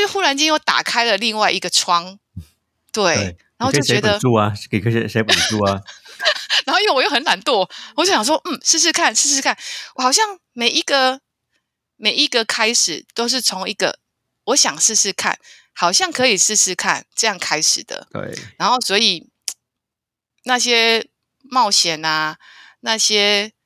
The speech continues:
Speaker 1: 搭便车啊，那些担心害怕，好像试试看之后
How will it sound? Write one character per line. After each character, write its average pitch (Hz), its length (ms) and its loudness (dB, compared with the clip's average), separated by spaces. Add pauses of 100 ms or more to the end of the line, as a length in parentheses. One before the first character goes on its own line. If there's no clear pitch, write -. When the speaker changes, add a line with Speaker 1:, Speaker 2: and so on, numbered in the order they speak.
(260)
Speaker 1:
搭 208 180 2
便 208 240 0
车 185 280 0
啊， 175 280 2
那 240 140 0
些 214 480 0
担 208 200 -2
心 208 260 -2
害 202 200 -2
怕， 175 260 -4 (440)
好 - 160 -6
像 330 140 0
试 359 140 2
试 302 180 2
看 277 200 0
之 233 180 -2
后 233 280 2